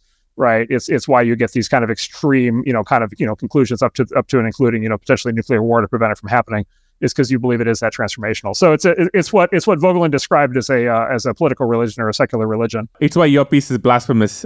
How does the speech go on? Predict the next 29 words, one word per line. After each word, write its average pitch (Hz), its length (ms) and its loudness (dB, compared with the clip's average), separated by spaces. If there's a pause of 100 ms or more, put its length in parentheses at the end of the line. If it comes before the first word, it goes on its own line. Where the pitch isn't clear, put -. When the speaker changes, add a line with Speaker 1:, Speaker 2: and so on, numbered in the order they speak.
Speaker 2:
uh, - 40 2
uh, 104 800 2
in 117 100 2
the 110 60 -2
scheme 120 260 2
of 107 80 0
things. 110 320 2
Um, 127 320 2 (440)
uh, 131 220 4
Speaker 1:
Yes. - 240 -8
Speaker 2:
you 180 140 0
know, 185 80 4
there's 170 140 2
kind 214 80 2
of 185 80 4
this 156 80 0
whole 165 120 4
theory 143 280 4
that, 120 340 0
you 135 80 0
know, 110 340 2
if 117 220 0 (220)
in 127 100 4
the 127 80 4
absence 127 240 2
of 120 140 2
religion, 117 340 2
people 123 440 2
invent 113 580 2